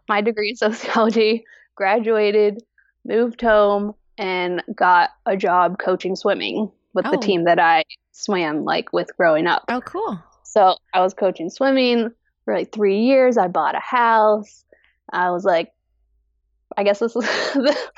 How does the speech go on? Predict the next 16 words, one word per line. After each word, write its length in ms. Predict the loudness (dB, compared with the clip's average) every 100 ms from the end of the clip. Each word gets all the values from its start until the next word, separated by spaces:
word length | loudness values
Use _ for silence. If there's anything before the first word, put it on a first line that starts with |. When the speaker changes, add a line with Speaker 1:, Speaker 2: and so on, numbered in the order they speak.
| -2
Speaker 2:
You 140 | 2
Speaker 1:
the 60 | 4
Speaker 2:
bought 100 | 4
a 40 |
Speaker 1:
reason 140 | 2 2
Speaker 2:
house 260 | 0 -2 -2
right 240 | 0 2
Speaker 1:
for 60 | 2
Speaker 2:
out 180 | 0 -2
of 180 | -4 -12 _ -18
college? 880 | -10 -6 -4 -4 -6 -6 -10 -16 _ _ -6
Speaker 1:
I 80 | -2
was 240 | -2 -4 -18
Speaker 2:
That's 200 | -14 -4
amazing. 760 | -2 0 0 -2 -4 -10 -14 -20 _ _ _ _ _
Speaker 1:
twenty-two. 640 | _ -4 -2 0 0 -2